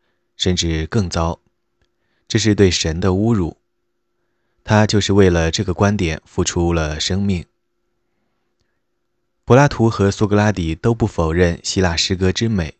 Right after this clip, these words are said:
柏拉图自己就是相当不错的诗人，但他认为大多数艺术都是动人的谎言，在哲学的国度里，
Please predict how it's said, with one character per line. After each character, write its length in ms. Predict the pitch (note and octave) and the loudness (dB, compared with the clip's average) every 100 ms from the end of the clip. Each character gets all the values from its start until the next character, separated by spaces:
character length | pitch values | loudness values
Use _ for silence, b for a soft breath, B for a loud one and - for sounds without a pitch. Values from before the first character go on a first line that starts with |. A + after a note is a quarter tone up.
| _ _ _ _ _ _ _ | _ _ _ _ _ _ _
柏 100 | G#2 | 4
拉 80 | G#2+ | 4
图 160 | - G#2 | 2 -2
自 180 | A2 | -4
己 360 | G2+ F2+ E2+ E2 | -4 -4 -2 -2
就 180 | - F2+ | -2 -2
是 220 | - D#2+ | -2 -2
相 200 | - F#2 | -2 -2
当 140 | F#2+ | -4
不 100 | E2+ | -6
错 220 | E2+ - F2+ | -6 -2 -2
的 100 | D#2 | -2
诗 240 | - G#2+ | -2 0
人， 220 | E2+ D2 _ _ _ _ _ _ _ _ | -2 -6 _ _ _ _ _ _ _ _
但 100 | A#2 | -2
他 160 | A2 A#2 | 0 2
认 200 | A#2 F#2+ | 4 4
为 340 | E2+ E2+ - _ _ _ | 2 0 -6 _ _ _
大 160 | C3+ C3+ | -2 2
多 160 | D3 | 2
数 200 | D3 G#2+ | 2 2
艺 200 | G2 G#2 | 2 0
术 340 | F2+ F#2+ E2+ - | 0 -2 -2 -2
都 100 | G2 | -2
是 260 | G2 F#2 E2+ | 0 0 -2
动 220 | F#2 F#2+ | -2 -2
人 140 | E2 F2+ | -2 -4
的 80 | |
谎 260 | - D#2+ D#2 | -6 -10 -8
言， 320 | E2 D2+ E2 - _ _ _ _ _ _ _ _ | -8 -8 -10 -16 _ _ _ _ _ _ _ _
在 220 | - G2 | 2 2
哲 220 | F2+ F#2+ G2+ | 2 0 0
学 180 | F#2+ | 0
的 220 | F2+ E2+ D#2+ | 0 0 0
国 180 | E2 | -2
度 160 | F2 F2+ | 0 0
里， 240 | D#2+ D2+ | -2 -8